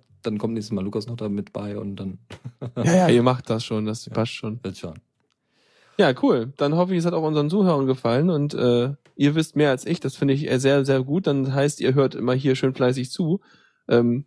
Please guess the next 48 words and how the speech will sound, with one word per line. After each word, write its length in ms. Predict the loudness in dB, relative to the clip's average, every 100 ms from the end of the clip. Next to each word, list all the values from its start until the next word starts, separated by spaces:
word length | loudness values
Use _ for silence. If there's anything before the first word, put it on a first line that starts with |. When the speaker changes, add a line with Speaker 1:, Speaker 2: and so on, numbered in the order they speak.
| 0
Speaker 2:
da 180 | 2 2
habt 180 | 0
ihr 60 | 2
mir 140 | 2
einiges 320 | 2 2 2 0
voraus. 480 | -2 0 -2 -4 _ -4
Speaker 1:
Genau, 220 | -2 -2
unsere 400 | -2 0 2 2
Hörer, 300 | 2 2 0
die 160 | 0
informieren 360 | -6 -4 -2 -2
sich 180 | -4 -6
nicht 160 | -8 -8
noch 140 | -6
nebenbei. 440 | -6 -6 -8 -10 -10
Nein, 840 | -8 -8 -10 -10 -10 -4 -2 0
<laughs> 40 |
die 160 | 0 2
hören 280 | 4 4 4
nur 160 | 0
die 100 | 0
Linux 400 | -2 -2 -2 -4
Lounge 240 | -2 -2 -4 -12 -14 -6
Speaker 2:
Natürlich. 240 | 2 4
Speaker 1:
und 60 | 6
denken 280 | 4 0 0
dann, 180 | 0 0
sie 120 | -2
wären 140 | -4
auf 100 | -4
dem 160 | -4 -8
aktuellsten 460 | -6 -6 -6 -8
Stand. 340 | -12 -10 -8 -4
Aber 180 | -2 0
klar 260 | -2 -2
doch. 160 | -2 -2 -6 -14 _ _ 2
Speaker 2:
Wie 140 | 4
jetzt? 180 | 6 4
Ist 160 | 0 -4
das 160 | -2
nicht 160 | 0 0
so? 200 | 0 0 -2 -2
Speaker 1:
Ja, 120 | 0
doch, 200 | 2 0
natürlich 540 | -2 -6 0 2 2 0
ist 180 | 0 0
das 180 | 0
so. 240 | 2 2